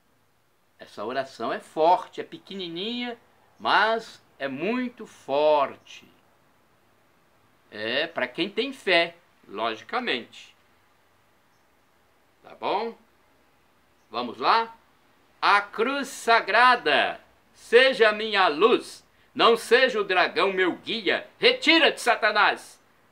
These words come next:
Nunca me aconselhes coisas vãs, é mal o que tu me ofereces. Bebe tu mesmo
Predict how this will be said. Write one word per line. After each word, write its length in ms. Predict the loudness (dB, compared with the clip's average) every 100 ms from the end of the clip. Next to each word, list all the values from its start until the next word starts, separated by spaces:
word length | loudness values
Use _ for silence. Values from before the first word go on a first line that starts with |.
| _
Nunca 320 | -2 -2 0 0
me 80 |
aconselhes 680 | 0 -2 -4 0 0 0 -4
coisas 460 | -4 -4 0 -2 -2
vãs, 320 | -2 -2 0
é 80 | -2
mal 500 | 0 0 2 0 -4 _
o 180 | -10 -10
que 160 | -6 -8
tu 200 | -4 -2
me 100 | -2
ofereces. 680 | -4 -4 -2 -2 -4 -12 -10
Bebe 340 | -2 -2 -2
tu 140 | -12
mesmo 520 | -4 4 4 4 -4